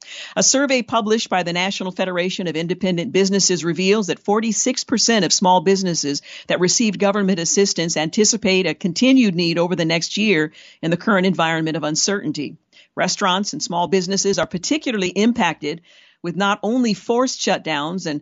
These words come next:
slow reopenings, but with a reduced capacity to, uh, capacity rather, despite much of the overhead and expenses remaining fixed. These statistics and, uh, and trials will only grow and worsen with the deliberately socialist agenda,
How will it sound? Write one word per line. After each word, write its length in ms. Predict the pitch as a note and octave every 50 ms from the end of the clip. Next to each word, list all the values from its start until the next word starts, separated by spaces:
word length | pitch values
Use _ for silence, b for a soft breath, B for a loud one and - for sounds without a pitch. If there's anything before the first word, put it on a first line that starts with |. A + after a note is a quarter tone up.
| b b b
slow 420 | b - - - G3 G3+ G#3 G#3
reopenings, 720 | F#3 F3+ E3+ F#3 G#3+ A3 - D#3 D3 C#3+ D#3 F3 F3+ - -
but 140 | F3+ -
with 140 | - E3+ E3+
a 60 | E3
reduced 420 | D#3+ E3+ E3 F3 G#3 A3 G#3+ - -
capacity 640 | - G3 - F#3+ E3+ E3+ - - F3 E3+ E3 E3+ E3
to, 360 | - - - E3 D3+ D3 D#3 - B B B B B B B B
uh, 140 | C#3+ - - -
capacity 500 | - G#3 F#3 G#3 G3+ G3 G#3 - G#3 F3 D#3+
rather, 280 | D#3 D3+ C#3+ C#3+ E3
despite 420 | E3 E3 E3 - - F#3 E3+ E3+ -
much 300 | E3+ F3+ G3 G3+ - G#3+
of 80 | F3
the 100 | E3 D#3 -
overhead 640 | - G3 G#3+ G3+ G3+ F#3 E3+ E3+ D#3+ D3 D#3 D#3+
and 160 | E3 D3+ D3
expenses 560 | D3 C#3+ - - - G#3+ G#3+ - D#3 E3+ D#3+ E3
remaining 400 | E3+ E3+ D#3+ D#3+ E3 E3 E3 E3
fixed. 520 | - - - D3+ C3+ - - - - - b b b b b b b
These 300 | b G3+ G3 G#3 G#3+ G#3
statistics 760 | - - F#3+ F#3 - - A#3+ A3+ - - F3 F#3 - - -
and, 180 | E3 D#3 D3 - B B B B B B B B
uh, 140 | E3 - C3+ -
and 100 | E3+ D3+
trials 540 | - - G3 G3 G3+ G3+ F#3 F#3 F#3+ F3+
will 120 | F3 F3+ D#3+
only 280 | E3+ F#3+ G3 F#3+ F#3
grow 320 | D3 D#3 F#3+ G3+ F#3 F3+ F#3+
and 160 | E3+ F3 E3
worsen 420 | F3 G3 A3 G#3+ - E3 D3+ D#3+
with 140 | E3 E3 D#3+
the 240 | - E3 D#3 D#3 D#3
deliberately 760 | D3 C3+ D#3 E3+ E3+ F#3+ G3+ E3+ F#3+ G3 - - F3+ F3+ F3+ -
socialist 600 | - - F#3+ F#3 F3 - G3 F3 E3+ E3+ - F3+
agenda, 560 | F#3 E3+ F3 G3 G#3 G#3 E3+ D3+ C#3 D#3+